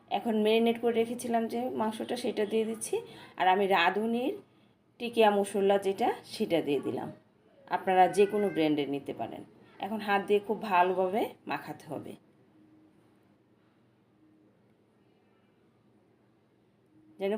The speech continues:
প্রতিটা মাংসের গায়ে লে-, লেগে যায়। এখন দিয়ে দিচ্ছি আমি আড়াইশো গ্রাম টক দই, পানি ঝরানো, পানিটা ঝরিয়ে নিতে হবে।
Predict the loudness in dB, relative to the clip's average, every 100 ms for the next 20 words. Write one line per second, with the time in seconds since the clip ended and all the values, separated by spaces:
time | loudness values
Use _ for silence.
0 | -2 0 0 2 0 -2 -2 0 0 2
1 | 4 4 4 4 2 0 2 2 0 0
2 | -2 -2 -4 -2 2 2 4 4 4 -2
3 | -2 0 0 -4 _ _ _ _ _ _
4 | _ 4 4 4 -4 -4 -8 -16 _ _
5 | 0 2 2 2 2 2 -4 -6 -2 0
6 | 0 -4 -4 -2 -2 -2 -8 -12 -14